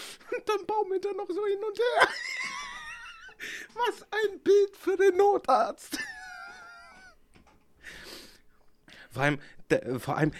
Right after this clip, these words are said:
es ist ja auch, es ist ja, es kann ja auch in gewissen Situationen relativ schwierig sein, miteinander zu kommunizieren. Dass man, sag ich mal,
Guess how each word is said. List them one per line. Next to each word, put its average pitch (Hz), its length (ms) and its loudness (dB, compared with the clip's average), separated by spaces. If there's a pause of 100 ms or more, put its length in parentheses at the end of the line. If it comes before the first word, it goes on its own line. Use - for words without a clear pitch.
(140)
es - 120 -6
ist 208 140 -2
ja - 120 2
auch, 151 200 0
es - 120 -2
ist 220 120 -2
ja, 247 160 -2
es - 220 -6
kann 226 280 -2
ja 214 160 -2
auch 175 180 0
in 165 200 0
gewissen 165 320 0
Situationen 160 500 -4
relativ 160 540 -4
schwierig 208 540 -4
sein, 120 340 -4 (600)
miteinander 170 680 2
zu - 160 -4
kommunizieren. 147 920 0 (1900)
Dass 151 200 0
man, 143 380 -4 (560)
sag 156 320 0
ich 143 80 -10
mal, 151 220 0